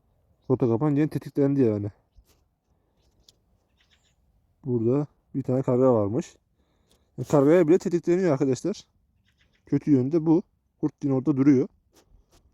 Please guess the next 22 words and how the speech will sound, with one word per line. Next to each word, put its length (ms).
İşte 160
bu 80
kargaların 560
bu 60
çığlıklarına 680
başına 300
kurtlar 320
da 80
gelebilir. 560
Ara 200
ara 200
böyle 180
çevreye 380
bakıyorum. 440
Kurtlar 340
falan 320
gelmiş 380
mi 100
diye, 140
gelmemiş 440
mi 100
diye. 180